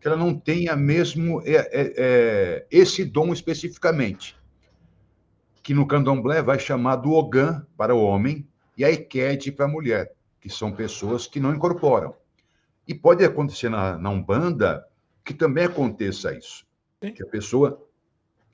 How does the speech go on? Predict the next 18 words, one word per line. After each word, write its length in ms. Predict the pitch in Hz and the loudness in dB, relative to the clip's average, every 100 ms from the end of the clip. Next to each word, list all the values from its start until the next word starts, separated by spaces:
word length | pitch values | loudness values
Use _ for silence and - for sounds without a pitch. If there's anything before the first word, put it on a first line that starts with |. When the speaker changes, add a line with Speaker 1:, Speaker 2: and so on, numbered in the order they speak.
| _ _ _ _ | _ _ _ _
Speaker 1:
mesmo 220 | - 139 160 | -2 0 2
desejosa 800 | 165 151 110 98 120 143 104 101 | 4 4 4 6 8 8 4 0
de 140 | 98 | 0
incorporar, 560 | 107 110 98 87 80 120 | -4 -4 -4 -2 0 0
porque 200 | 95 95 | -2 -4
ela 120 | 92 | -2
vê 160 | 71 95 | -2 -4
todo 200 | 117 98 | -4 -2
mundo 180 | 101 | -2
incorporando, 800 | 101 104 - 117 117 165 110 76 - _ _ | -2 -6 -2 0 0 0 -4 -8 -12 _ _
ela 180 | 90 95 | -2 -2
vai 180 | 92 123 | 0 -2
desejar 380 | 131 123 98 73 | -2 -4 -2 -4
isso. 360 | 64 - - _ _ _ _ _ | -6 -18 -20 _ _ _ _ _
Ma-, 220 | 113 - - - | -8 -8 -10 -2
mas 220 | 143 147 | 2 2
não 100 | 165 | 2
acontece. 760 | 170 190 175 156 - - 143 | 2 2 4 2 2 -6 -16